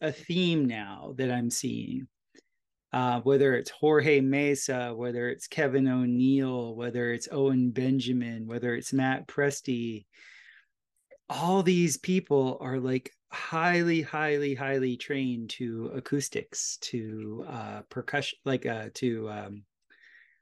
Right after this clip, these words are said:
vibration, to sound, to music. And, uh, it's just such a joy to talk to people that are coming from that mind frame. 'Cause for me, that's, like, a completely alien zone.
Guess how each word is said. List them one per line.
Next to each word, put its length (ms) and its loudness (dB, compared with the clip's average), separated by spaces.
vibration, 680 2
to 80 2
sound, 580 0
to 100 -2
music. 580 4
And, 280 0
uh, 380 0
it's 320 -4
just 220 2
such 180 2
a 60 2
joy 300 2
to 80 -6
talk 300 -6
to 80 -4
people 720 -6
that 80 4
are 100 4
coming 300 2
from 160 0
that 180 -2
mind 320 -4
frame. 260 -6
'Cause 240 -4
for 140 0
me, 500 2
that's, 220 2
like, 140 6
a 160 2
completely 640 2
alien 520 2
zone. 440 -8